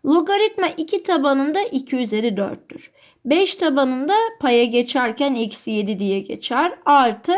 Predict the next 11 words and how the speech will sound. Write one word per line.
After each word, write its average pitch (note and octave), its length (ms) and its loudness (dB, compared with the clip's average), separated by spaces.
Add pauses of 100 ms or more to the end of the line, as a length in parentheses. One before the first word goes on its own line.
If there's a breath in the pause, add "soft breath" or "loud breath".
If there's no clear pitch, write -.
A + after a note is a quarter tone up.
(560 loud breath)
iki D4 260 -2
üzeri C4+ 520 2
bir C4+ 280 2
bölü C#4 180 4
iki C4+ 280 2
şeklinde G#3 540 -4
içindeki D4+ 720 -4
derece D4+ 420 0
bölü A3 280 2
dışındaki G3 640 -4
derecedir. D#4+ 580 2